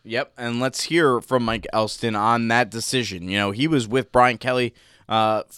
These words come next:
since before Cincinnati. He could have went with him to L S U, was with Kelly since two thousand four. Elston deciding to stay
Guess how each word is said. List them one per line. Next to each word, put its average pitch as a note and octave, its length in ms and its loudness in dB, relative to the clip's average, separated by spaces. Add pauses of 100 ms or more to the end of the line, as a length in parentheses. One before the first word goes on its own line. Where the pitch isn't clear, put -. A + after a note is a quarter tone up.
since - 500 -2
before E3+ 640 0
Cincinnati. G2+ 720 -4 (180)
He D3 140 0
could E3+ 160 2
have E3 100 6
went D#3 220 2
with D3+ 160 2
him D3+ 160 0
to D3 240 2
L D3+ 160 2
S - 180 -2
U, D3+ 220 0 (180)
was B2 160 -2
with C#3 160 -4
Kelly D3 240 0
since C3+ 200 -8
two C#3+ 140 -2
thousand A2+ 340 0
four. F3 380 2 (220)
Elston C#3+ 360 2
deciding C#3 400 0
to C3+ 60 -2
stay B2+ 540 2